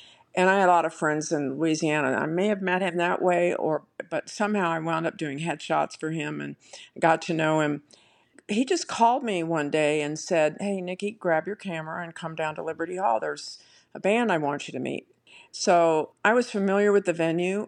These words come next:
and the people there were particularly nice. It was a very loose environment.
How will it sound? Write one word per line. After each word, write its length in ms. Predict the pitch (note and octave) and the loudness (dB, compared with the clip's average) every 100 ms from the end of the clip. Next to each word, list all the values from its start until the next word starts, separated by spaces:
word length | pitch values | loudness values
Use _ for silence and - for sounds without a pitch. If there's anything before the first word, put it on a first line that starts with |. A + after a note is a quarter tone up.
| - | -8
and 480 | D#3 D3 D3 D3 - | -6 -4 -4 -6 -8
the 60 | |
people 320 | E3 F3+ E3+ | -6 -6 -6
there 180 | E3 E3 | -4 -4
were 140 | D#3 D3 | -4 -6
particularly 760 | B2+ A#2 - F3+ E3+ D#3 D3+ | -8 -8 -10 -8 -6 -4 -4
nice. 360 | C#3+ D3 D#3+ - | -4 -6 -6 -10
It 80 | - | -14
was 120 | D#3+ | -16
a 40 | |
very 640 | D3+ D#3+ G3+ G#3 F#3 D#3 C#3+ | -20 -6 2 4 4 4 2
loose 580 | D3 D3+ D#3+ D#3 - | -2 0 0 0 -4
environment. 840 | - D3 C#3+ C#3+ C3+ B2+ A#2 - | -8 -6 0 0 0 -4 -10 -14